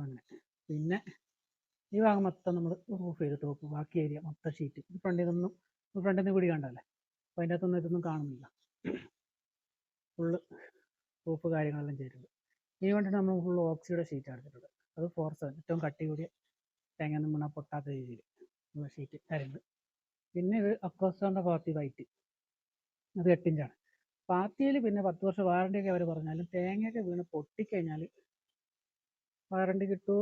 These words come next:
എന്നുള്ളതിനെക്കുറിച്ച് വലിയ പിടിയില്ല. അങ്ങനെ വീണ് പൊട്ടിക്കഴിഞ്ഞാൽ കിട്ടൂലായിരിക്കും. നോർമലി ചൂടാകുമ്പോൾ ബെൻഡാകുന്ന കാര്യങ്ങൾക്കൊക്കെ ആയിരിക്കും വാ-, വാറണ്ടി തരുന്നത്. അല്ലാത്ത തരാൻ സാധ്യത കൊ-, കുറവാണ്. പിന്നെ ഇതിനെല്ലാം നമ്മൾ ആദ്യം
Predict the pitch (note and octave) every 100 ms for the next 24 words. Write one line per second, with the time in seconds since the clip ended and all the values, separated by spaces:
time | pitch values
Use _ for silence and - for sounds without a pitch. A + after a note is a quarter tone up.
0 | G#3 G#3 G#3 G3+ G3+ G3 G3 G#3 G#3 -
1 | _ _ G#3 G3 F#3 D3 C3 C#3+ D3 E3
2 | G3+ G#3+ G3+ G#3 G#3 G3+ E3+ D#3 C3 B2
3 | - _ C3+ C#3 D#3 F3 G3 _ _ _
4 | _ _ - F#3 F#3+ F#3+ F#3+ F#3 F3+ F#3
5 | F#3 F3+ F3 E3+ E3+ D#3+ D3+ D3 C#3+ -
6 | D#3 C#3 C#3 C3 B2+ B2+ _ _ _ _
7 | _ _ _ D#3 D#3 D#3 E3 E3 E3 D#3+
8 | D#3+ F3 - D#3 C#3+ - _ _ _ _
9 | _ _ _ _ _ _ _ _ _ -
10 | E3 F3+ _ _ - F#3+ G#3 G3+ G3+ F#3+
11 | F#3 F3+ F#3 G#3+